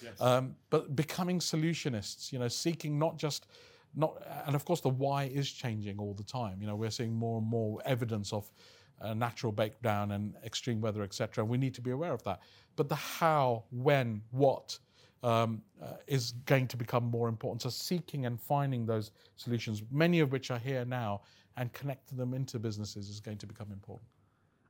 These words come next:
Speaker 1: And, and to do that, are there any particular skills or attributes that you think people are going to need, um, in that process? Or anything you would look back on your career and say, "I wish I'd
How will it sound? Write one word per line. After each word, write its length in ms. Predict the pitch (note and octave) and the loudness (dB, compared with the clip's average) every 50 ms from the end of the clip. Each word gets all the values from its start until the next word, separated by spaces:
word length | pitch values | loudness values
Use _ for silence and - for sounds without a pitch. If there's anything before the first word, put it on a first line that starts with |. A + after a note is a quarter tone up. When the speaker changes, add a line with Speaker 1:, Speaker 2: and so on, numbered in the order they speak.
| _ _ | _ _
Speaker 1:
And, 140 | D#3 D3 C#3+ D3 | -6 -6 -4 -4
and 140 | D#3 C3+ A#2 | -4 -6 -6
to 100 | - - | -8 -4
do 160 | - D3 D#3+ F3 | 0 0 2 2
that, 240 | F#3 G3 G3+ A3+ - - - _ _ - - - - - | 2 0 -2 -2 -4 -10 -18 _ _ -20 -20 -8 -4 0
are 60 | C3+ | 2
there 100 | B2+ C#3+ | 2 4
any 140 | D3 D3 C#3+ | 4 2 0
particular 540 | - - - - - D#3 - - B2+ B2 | 0 -2 -2 -2 -2 -4 -2 -2 -2 -2
skills 600 | A#2 - - - - - C#3 C#3 C#3+ C#3+ C3+ A2 | -2 -2 -6 -8 -2 0 2 2 4 2 0 -2
or 80 | B2 C3+ | -2 -4
attributes 600 | C#3 C#3 - - C3 G#2+ C3 C3 C3 - - - | -4 -4 -6 -8 -4 -2 -2 -2 -2 -4 -8 -10
that 100 | - B2+ | -10 -8
you 120 | - B2+ B2 | -6 -4 -6
think 380 | - - C3 B2 C3 - - - - - - - _ _ | -4 -4 -6 -6 -6 -10 -16 -20 -20 -20 -20 -20 _ _
people 300 | - C3 A#2+ - C3+ A#2+ | -6 -6 -6 -4 -6 -6
are 40 | A2 | -4
going 220 | B2+ B2 B2 A#2+ | -4 -4 -4 -6
to 140 | A2 - A#2+ | -8 -10 -10
need, 380 | A2+ A2+ A2+ A2+ B2 C#3 C#3+ B2+ - - - - - | -8 -6 -4 -4 -2 -2 -4 -4 -8 -12 -16 -14 -12
um, 280 | A#2+ A#2+ B2 A#2+ C3 - | -10 -8 -8 -8 -8 -8
in 120 | - B2+ C3 | -8 -6 -4
that 220 | B2+ B2 B2+ - - | -6 -6 -6 -8 -8
process? 520 | - C#3+ C3 B2+ - - E3+ D#3 - - | -6 -4 -4 -4 -4 -4 -4 -6 -4 -4
Or 80 | C#3 C#3 | -4 -4
anything 300 | C3 C3+ - - B2+ B2 | -4 -4 -6 -6 -6 -4
you 140 | B2 C3 | 0 2
would 160 | C3+ C3 A#2+ - - - - - - - - - - | 2 0 0 -2 -8 -18 -20 -20 -20 -20 -20 -4 0
look 200 | C#3 D3+ D3+ - | 2 2 4 4
back 260 | D#3 C3+ B2 - - | 4 4 4 2 0
on 80 | B2+ A#2 | 0 4
your 160 | C3 D3 C3+ | 6 6 6
career 360 | - - C3+ B2 A2+ G#2+ A2 | 6 2 2 2 2 2 0
and 80 | A2+ A2 | -2 -4
say, 160 | - C3 A#2+ | -2 0 2
"I 80 | A#2 A#2+ | 2 4
wish 260 | A#2+ B2+ A#2+ - - | 4 2 2 0 -2
I'd 240 | B2 A2+ A2 G2 | -2 -2 -2 -4